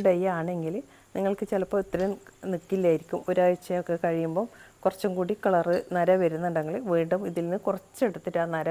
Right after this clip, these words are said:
വരുന്ന ഭാഗത്ത് ഇട്ട് കൊടുക്കുക. പിന്നെ ഒരു അരമണിക്കൂറൊക്കെ കഴിയുമ്പം നമുക്ക് കഴുകി കളയാം. ഇത് ആദ്യമായിട്ട് നമ്മൾ ഹെന്ന ചെയ്യുമ്പം ഒരു രണ്ട്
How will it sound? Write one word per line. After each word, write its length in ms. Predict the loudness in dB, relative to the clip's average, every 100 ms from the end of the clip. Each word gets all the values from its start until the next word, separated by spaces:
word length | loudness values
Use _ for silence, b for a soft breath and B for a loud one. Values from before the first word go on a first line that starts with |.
| 0
വരുന്ന 240 | 0 -2 -6 -4
ഭാഗത്ത് 320 | -2 -2 -2 -2
ഇട്ട് 140 | 0 0
കൊടുക്കുക. 280 | 2 0 -2 B B B -2
പിന്നെ 180 | 2 4
ഒരു 80 | 6
അരമണിക്കൂറൊക്കെ 640 | 4 2 0 -2 -2 -2 0 2
കഴിയുമ്പം 380 | 0 0 -6 -8 B B -2
നമുക്ക് 200 | 0 2 2
കഴുകി 240 | 2 2 0
കളയാം. 240 | -2 -4 -6 -2
ഇത് 100 | -2 0
ആദ്യമായിട്ട് 400 | 0 0 0 -4 -8 B B -8
നമ്മൾ 180 | -4 -2 0
ഹെന്ന 240 | 0 0 -4 -2
ചെയ്യുമ്പം 480 | -2 -2 -4 -4 -6 -8 -6
ഒരു 100 | -2
രണ്ട് 180 | -2 0